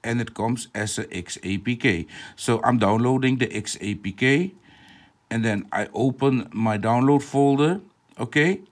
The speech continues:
now I have a X A P K. If I'm gonna push this into the rom, the, the thing will not be installed.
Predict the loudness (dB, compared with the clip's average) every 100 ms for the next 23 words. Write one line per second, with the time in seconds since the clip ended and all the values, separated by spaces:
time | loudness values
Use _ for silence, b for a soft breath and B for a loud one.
0 | -2 6 8 8 6 2 -2 -4 -6 -6
1 | -4 -2 0 2 2 2 B B B B
2 | 4 4 4 2 2 2 2 2 0 0
3 | -2 -2 0 2 4 4 2 -2 -10 -14
4 | -4 -4 -4 -6 -4 -2 -2 0 0 -2
5 | -2 -4 -4 -4 2 4 4 -2